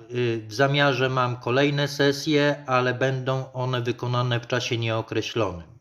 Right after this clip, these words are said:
Związane jest to z tym, że pracuję z ludźmi zajmując się tarotem i jasnowidzeniem w sprawach interpersonalnych, o-, osobistych i nie zawsze też będę na pewno znajdował czas na to, by móc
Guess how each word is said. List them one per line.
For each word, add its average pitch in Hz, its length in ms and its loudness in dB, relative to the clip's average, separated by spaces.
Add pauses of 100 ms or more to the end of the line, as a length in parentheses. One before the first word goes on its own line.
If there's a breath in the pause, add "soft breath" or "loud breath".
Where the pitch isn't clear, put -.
Związane 123 520 0
jest 110 240 -4
to 101 100 -8
z - 120 -14
tym, 135 220 -2
że 110 360 -2
pracuję 113 440 -2
z 101 80 -4
ludźmi 107 500 -4 (460 soft breath)
zajmując 110 500 -2
się - 160 -2
tarotem 104 460 -4
i 104 40 -6
jasnowidzeniem 101 1000 -8 (560)
w - 40 -18
sprawach 107 480 0
interpersonalnych, 107 960 -4
o-, 104 180 -8
osobistych 107 720 -8
i 101 220 -8 (720 soft breath)
nie 120 180 -2
zawsze 123 340 0
też - 500 -2 (1300)
będę 123 300 4
na 117 120 2
pewno 117 300 0
znajdował 107 500 -4
czas - 580 -6
na 107 160 -2
to, 107 160 -4
by 101 360 -2
móc 110 300 -10